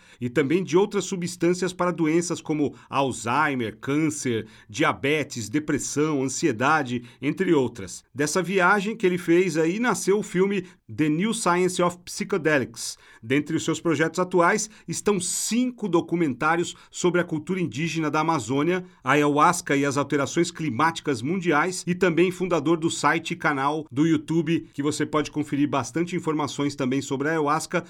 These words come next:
a Ayahuasca Portal, que reúne informações e vídeos sobre a sagrada medicina indígena.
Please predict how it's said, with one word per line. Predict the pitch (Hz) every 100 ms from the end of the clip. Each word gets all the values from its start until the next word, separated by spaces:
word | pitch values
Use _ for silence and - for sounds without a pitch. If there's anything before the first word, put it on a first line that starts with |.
| -
a | - 127
Ayahuasca | 131 131 156 - 156
Portal, | 131 156 160 - 139 127 107 - _
que | 175
reúne | 151 165 175 202
informações | 175 180 185 170 - 180 226 202
e |
vídeos | 123 170 170 196
sobre | - 170 160
a |
sagrada | 151 151 131 143 143
medicina | 160 165 - 160
indígena. | 190 139 180 170 214